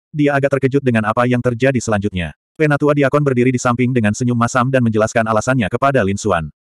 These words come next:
Ternyata jumlah murid yang datang untuk menerima misi tersebut jauh melebihi jumlah yang ditentukan. "Bukankah misi ini sangat berbahaya? Kenapa orangnya begitu banyak?" Lin Xuan bingung. "Karena ada murid inti yang menerima misi kali ini,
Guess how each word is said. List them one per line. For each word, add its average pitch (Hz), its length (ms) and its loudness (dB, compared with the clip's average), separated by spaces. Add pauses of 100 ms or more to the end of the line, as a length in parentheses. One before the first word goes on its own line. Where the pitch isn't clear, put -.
(1040)
Ternyata 151 320 2
jumlah 147 240 2
murid 131 240 0
yang 135 160 0
datang 120 240 0
untuk 120 160 -2
menerima 113 320 0
misi 123 240 -2
tersebut 127 320 -2
jauh 131 240 2
melebihi 113 320 0
jumlah 117 400 -2
yang 117 160 0
ditentukan. 98 480 -2 (1040)
"Bukankah 151 400 0
misi 143 320 -2
ini 127 160 2
sangat 127 320 0
berbahaya? 101 480 -2 (240)
Kenapa 151 240 0
orangnya 139 400 2
begitu 131 320 0
banyak?" 110 320 0 (160)
Lin 151 240 2
Xuan 147 240 0
bingung. 101 360 -2 (1000)
"Karena 151 320 2
ada 139 160 2
murid 127 160 2
inti 135 320 0
yang 120 80 0
menerima 107 240 0
misi 110 240 -2
kali 127 240 0
ini, 92 240 -2